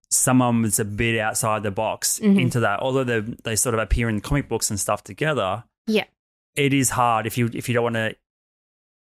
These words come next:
Speaker 1: interrupt the already creative flow of the, the stories you're trying to tell with one particular Batman.
Speaker 2: Mm-hmm.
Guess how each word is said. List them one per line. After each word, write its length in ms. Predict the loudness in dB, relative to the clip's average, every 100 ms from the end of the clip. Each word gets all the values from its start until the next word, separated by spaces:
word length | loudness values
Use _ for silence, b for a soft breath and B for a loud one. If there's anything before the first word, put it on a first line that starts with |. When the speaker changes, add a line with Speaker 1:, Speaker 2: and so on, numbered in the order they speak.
| 2
Speaker 1:
interrupt 560 | 2 4 2 2 2
the 80 | 0
already 220 | -2 -2
creative 360 | -2 -4 -2 -4
flow 280 | -2 0 0
of 140 | -2
the, 220 | -4 -4 -6 -20 _
the 160 | -2 -2
stories 380 | 0 2 2 0
you're 80 |
trying 220 | -2 -4 -2
to 40 |
tell 120 | -2
with 100 | -2
one 140 | -2 -4
particular 340 | -8 -4 -4
Batman. 400 | -2 -4 -4 0
Speaker 2:
Mm-hmm. 100 | 0